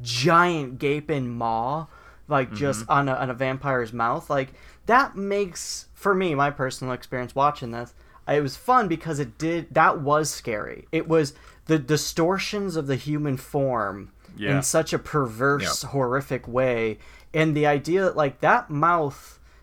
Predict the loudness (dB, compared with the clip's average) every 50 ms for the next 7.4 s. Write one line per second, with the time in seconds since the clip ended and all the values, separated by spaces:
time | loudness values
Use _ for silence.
0 | _ -6 -4 -4 -2 0 0 0 0 0 -2 -6 -10 -20 -20 -20 -20 _ -20 -18
1 | -16 -10 -2 2 2 2 4 2 0 0 -4 -6 -6 -6 -6 -6 -6 -8 -12 -14
2 | -8 -2 2 2 4 2 2 0 -2 -4 -4 -2 -2 -4 -2 -2 -2 -2 0 -2
3 | -2 -4 -6 -2 -2 0 0 0 -2 -2 -2 0 2 2 2 0 -2 -4 -8 -6
4 | -4 -4 -2 -2 -4 -8 -8 -6 -2 0 0 0 0 -2 -2 -2 -2 -2 -4 -4
5 | -8 -14 -20 -20 -20 -12 -8 -4 -2 -2 -2 -2 -2 -4 -2 0 2 2 2 0
6 | -2 -4 -4 -4 -2 -2 -4 -8 -10 -10 -16 -16 -8 -8 -2 0 2 0 0 0
7 | -8 -18 -20 -14 -12 -10 -10 -10